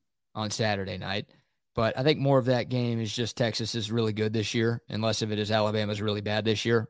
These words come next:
I know every time Alabama loses a game, everybody wants to say that Nick Saban's lost it and the dynasty is over and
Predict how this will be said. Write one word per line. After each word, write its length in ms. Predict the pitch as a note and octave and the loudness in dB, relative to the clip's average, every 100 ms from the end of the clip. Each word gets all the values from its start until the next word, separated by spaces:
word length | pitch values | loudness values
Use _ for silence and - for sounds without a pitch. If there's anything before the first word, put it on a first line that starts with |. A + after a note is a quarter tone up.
| - | -4
I 100 | A2+ | 0
know 160 | A#2 | 4
every 220 | A#2 A2+ | 4 2
time 240 | A2 B2 A2+ | 2 2 4
Alabama 420 | A2+ A2 A#2 A2 | 2 2 2 2
loses 380 | G#2+ A2 G#2 G#2 | 2 0 0 -2
a 40 | |
game, 320 | G2+ G#2+ A#2 | 0 2 2
everybody 380 | A2 G#2+ G#2+ G#2 | 2 0 0 0
wants 220 | G#2+ G#2+ | 0 -2
to 80 | - | -2
say 260 | - G#2+ G#2+ | 0 2 2
that 220 | G#2+ - - - _ _ _ | 0 -4 -12 -20 _ _ _
Nick 140 | A#2+ | 2
Saban's 400 | - B2 A2 G2+ | 6 6 4 2
lost 340 | G#2 A2+ A2 - | 2 4 4 2
it 100 | A#2+ _ | -2 _
and 160 | G#2 G2+ | -6 -4
the 40 | |
dynasty 520 | G#2+ A#2 A#2 - A2 | 0 0 0 -2 -2
is 140 | G2+ G#2 | -2 0
over 340 | A2+ A2+ B2 - _ _ _ | 0 2 -2 -4 _ _ _
and 760 | G2+ G2 G2 G2+ G2+ G2 G2 | -4 -2 0 0 0 0 -2